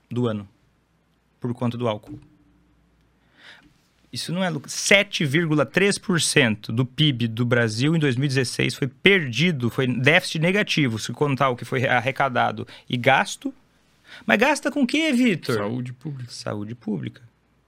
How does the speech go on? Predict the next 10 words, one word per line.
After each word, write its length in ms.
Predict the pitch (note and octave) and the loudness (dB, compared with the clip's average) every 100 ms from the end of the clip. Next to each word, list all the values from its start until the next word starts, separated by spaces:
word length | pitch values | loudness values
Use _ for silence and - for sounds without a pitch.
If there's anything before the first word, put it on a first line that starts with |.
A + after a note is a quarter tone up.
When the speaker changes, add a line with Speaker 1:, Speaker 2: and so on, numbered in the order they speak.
| _ _ - - | _ _ -20 -10
Speaker 1:
Só 280 | - E3+ | 0 0
que 340 | D#3+ - F3 D3 | 2 0 2 4
a 80 | C#3+ | 4
Speaker 2:
Cova. 120 | - | 4
Speaker 1:
saúde, 500 | D#3+ C#3+ F3 G#3 F#3+ | 4 2 0 0 0
a 40 | |
maioria, 440 | D#3 C#3+ C3 C3 F3+ | 0 0 2 0 0
não 160 | B3+ | 0
é 80 | C#4 | 0
pública. 600 | - A#3+ A3+ D#3 - B2 | 0 0 0 -2 -6 -10